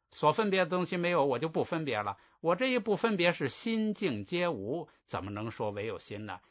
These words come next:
哎，这种人，这种很多人来反驳这个唯识都这样说，说心境是同时的，你心有分别的时候一定有境，因为你得有想法啊，你得有对境。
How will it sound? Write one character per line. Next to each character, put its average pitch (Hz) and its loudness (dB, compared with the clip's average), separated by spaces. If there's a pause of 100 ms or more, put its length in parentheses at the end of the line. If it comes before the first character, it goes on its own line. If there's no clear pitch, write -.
(240)
哎， 98 -6 (100)
这 233 10
种 120 0
人， 117 -2 (180)
这 277 0
种 196 6
很 143 0
多 220 4
人 143 2
来 117 2 (240)
反 98 -4
驳 110 -4
这 120 -2
个 104 -6
唯 110 -2
识 117 -8
都 185 0
这 151 0
样 90 0
说， 95 -10 (280)
说 214 2
心 320 4
境 226 4
是 85 -2
同 190 -4
时 131 -4
的， 196 -4 (400)
你 185 2
心 285 6
有 101 -2
分 262 6
别 151 4
的 139 0
时 - -2
候 131 2
一 175 0
定 220 2
有 85 -8
境， 196 2 (300)
因 240 4
为 294 4
你 233 4
得 233 10
有 190 4
想 185 4
法 190 6
啊， 101 -4
你 131 -6
得 226 -4
有 123 -4
对 196 -2
境。 202 -2